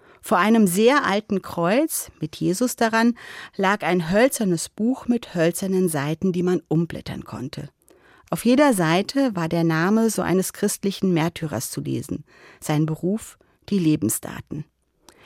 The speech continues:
Ich hatte das Gefühl, Jesus schaut vom Kreuz herab auf diese Namen. Am Altar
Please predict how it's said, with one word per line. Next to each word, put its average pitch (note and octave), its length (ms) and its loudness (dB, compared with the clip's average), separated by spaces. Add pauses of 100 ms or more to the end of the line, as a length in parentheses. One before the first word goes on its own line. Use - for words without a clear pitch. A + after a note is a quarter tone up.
Ich A#3+ 160 2
hatte D#4 200 6
das B3 180 2
Gefühl, C#4 400 4
Jesus A3 380 2
schaut B3 340 2
vom F3 300 -2
Kreuz G#3+ 560 0
herab E3+ 420 -4
auf - 220 -6
diese F3 300 -4
Namen. D#3 440 -4 (1300)
Am E3+ 160 -2
Altar F3 520 -2